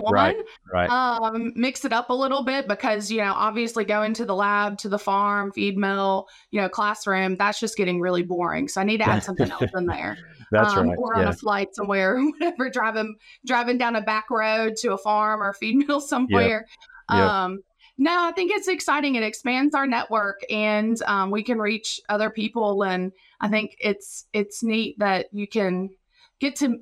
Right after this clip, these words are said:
Speaker 2: put a face to the name and, and be able to learn new exciting things, um, in our field in poultry nutrition. So that's what I'm really excited about. And, you know, I, you know, w-, one thing that's really cool, I think, also about our job is that we get to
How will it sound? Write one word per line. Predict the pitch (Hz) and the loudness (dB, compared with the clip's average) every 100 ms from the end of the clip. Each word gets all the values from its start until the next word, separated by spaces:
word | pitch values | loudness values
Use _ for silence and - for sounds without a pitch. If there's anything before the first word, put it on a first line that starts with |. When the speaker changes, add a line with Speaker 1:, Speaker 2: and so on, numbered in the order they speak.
| - | -4
Speaker 2:
put | 311 | -2
a | 269 | 0
face | 262 240 262 - | 0 -2 -2 -2
to | 269 | -2
the | 226 | 0
name | 208 202 254 320 | 0 0 0 2
and, | 277 202 202 | 2 0 0
and | 233 240 | 0 2
be | 240 | 2
able | 233 220 | 0 -2
to | 226 226 | -2 -2
learn | 202 196 208 208 | 0 0 0 -2
new | 208 208 | -2 0
exciting | 196 - 190 190 190 | -2 -2 -2 -2 -2
things, | 185 180 170 175 185 - | -2 -2 -2 -4 -6 -4
um, | 185 175 170 | -2 -2 -2
in | 190 | -2
our | 185 185 | -2 -2
field | - 185 165 | 0 0 0
in | 170 | -2
poultry | - 180 180 | -4 -4 -2
nutrition. | 180 175 - 180 - 160 - | -2 -2 -4 -4 -4 -4 -6
So | - 190 185 185 185 | -6 -4 -2 -4 -6
that's | - 247 294 | -2 -2 0
what | 277 | 2
I'm | 277 | 2
really | 254 226 196 | 2 2 0
excited | 185 - 185 185 | -2 -4 -2 0
about. | 190 190 190 185 - | 0 0 0 -2 -2
And, | 190 190 185 - - - - - | -2 -2 -4 -8 -20 -20 -20 -4
you | 233 | -2
know, | 202 202 - _ _ | 0 -2 -8 _ _
I, | - - _ | -14 -14 _
you | 226 196 | -4 -2
know, | 185 | 0
w-, | 196 208 - _ - | -2 -4 -8 _ -4
one | 247 277 | 0 2
thing | 294 269 | 2 2
that's | 247 190 214 | 0 -2 -4
really | 233 220 | -2 -2
cool, | - 240 247 247 | -2 -2 0 0
I | |
think, | 247 233 240 | 0 0 0
also | 220 220 220 | 0 0 0
about | 208 202 | 0 0
our | 196 | 0
job | 202 185 214 214 | 0 0 2 0
is | 196 | -2
that | 208 | -2
we | 220 | -2
get | 220 240 | -2 0
to | 240 196 | 0 0